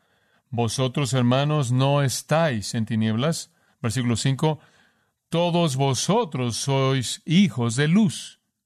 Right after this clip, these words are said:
Si Dios es luz, Él nos hace nacer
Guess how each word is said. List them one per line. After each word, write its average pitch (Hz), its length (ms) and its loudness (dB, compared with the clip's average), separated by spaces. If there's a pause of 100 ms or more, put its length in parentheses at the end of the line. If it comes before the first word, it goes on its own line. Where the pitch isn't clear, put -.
(720)
Si 120 280 0
Dios 151 480 2
es 113 120 -4
luz, 123 560 -4 (460)
Él 151 280 0
nos 143 460 -2 (420)
hace 139 320 0
nacer 139 720 -2